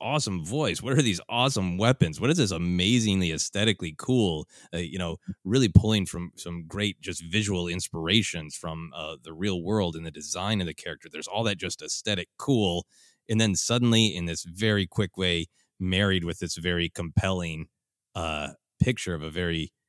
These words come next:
human person who's living a difficult life because they feel they have to.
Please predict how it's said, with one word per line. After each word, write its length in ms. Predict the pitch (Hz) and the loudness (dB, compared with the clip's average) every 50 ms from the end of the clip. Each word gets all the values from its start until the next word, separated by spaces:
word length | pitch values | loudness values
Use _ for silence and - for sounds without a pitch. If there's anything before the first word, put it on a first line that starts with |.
| _ _ _ _ | _ _ _ _
human 360 | _ - 120 123 117 104 92 82 | _ 0 2 2 2 2 2 2
person 420 | - 117 117 107 - 92 85 80 | 4 4 4 2 2 -2 -4 -4
who's 300 | 80 87 85 78 - - | -4 -6 -6 -6 -6 -4
living 280 | 95 98 101 95 90 87 | -2 0 0 2 0 -2
a 40 | |
difficult 500 | 82 85 101 90 85 87 - 90 90 - | 0 -2 0 0 0 -2 -2 -6 -6 -6
life 300 | 76 90 92 104 90 - _ | -4 0 0 0 0 0 _
because 260 | - - - 85 82 | -6 -6 -4 -12 -8
they 120 | - 78 | -8 -10
feel 240 | 76 - - 92 87 | -8 -4 -4 -4 -2
they 160 | 78 71 65 - - - - | -4 -6 -10 -10 -12 -10 -10
have 260 | - 71 64 - - - | -10 -10 -10 -14 -18 -18
to. 100 | - | -20